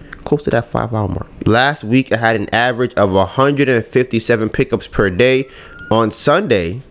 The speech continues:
I had two hundred twenty-two pickups. Two, two, two.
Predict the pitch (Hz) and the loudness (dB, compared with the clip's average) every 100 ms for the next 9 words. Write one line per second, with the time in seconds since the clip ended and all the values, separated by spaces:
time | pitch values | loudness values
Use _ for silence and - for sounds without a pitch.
0 | - 113 107 98 - 165 143 135 123 117 | -4 0 0 -2 0 2 2 0 2 0
1 | 101 139 123 - 135 135 - - - - | 0 0 0 0 0 0 -4 -8 -14 -18
2 | - - - - - - - - - 101 | -20 -20 -20 -20 -18 -6 -4 -2 -2 -2